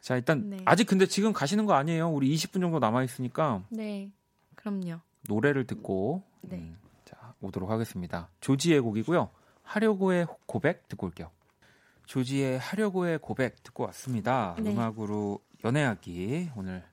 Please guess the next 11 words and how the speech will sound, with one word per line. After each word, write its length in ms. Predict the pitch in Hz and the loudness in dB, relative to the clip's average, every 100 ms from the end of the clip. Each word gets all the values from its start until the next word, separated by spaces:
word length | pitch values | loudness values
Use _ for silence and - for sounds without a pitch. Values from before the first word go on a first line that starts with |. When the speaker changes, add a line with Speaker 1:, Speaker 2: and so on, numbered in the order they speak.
| _ | _
Speaker 1:
또 240 | - 90 - | -16 -16 -16
김희정 320 | - 113 113 101 | -6 -2 -2 -4
씨와 360 | - 101 92 - | -4 -6 -6 -8
마지막 340 | 101 107 143 120 | -4 -2 -2 -2
시간 320 | - 82 80 _ - | -8 -12 -16 _ -6
Speaker 2:
네. 460 | 220 220 208 196 185 | -2 0 0 -2 -4
Speaker 1:
함께 260 | 139 101 | -6 -6
하고 320 | 95 107 113 | -6 -8 -8
있고요. 320 | 90 - 123 135 | -8 -6 -2 -2
Speaker 2:
어, 240 | 104 90 - - - - | -2 -6 -12 -18 -18 -18
그 180 | - 302 | -10 -10